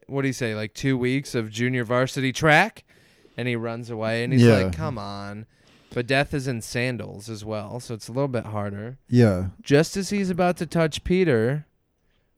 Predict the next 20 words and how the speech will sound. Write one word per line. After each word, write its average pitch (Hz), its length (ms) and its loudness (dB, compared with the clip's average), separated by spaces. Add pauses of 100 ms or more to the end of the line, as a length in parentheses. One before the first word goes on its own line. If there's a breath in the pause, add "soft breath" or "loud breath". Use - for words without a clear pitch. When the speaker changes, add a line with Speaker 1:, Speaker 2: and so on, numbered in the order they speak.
Speaker 1:
also, 156 340 2
this 127 220 -4
is 117 140 -8
another 107 540 -2 (140)
line. 104 600 -6 (640)
"I 139 140 -2
caught 170 300 4
Flojo. 139 680 4
You 139 100 2
don't 139 220 -2
think 143 160 -10
I 139 120 -8
can 127 160 -14
catch 127 280 -12
you?" 147 380 -10 (300)
Is 117 180 -12
that 110 260 -6
anyone 120 360 0
you 123 140 0
know? 127 300 0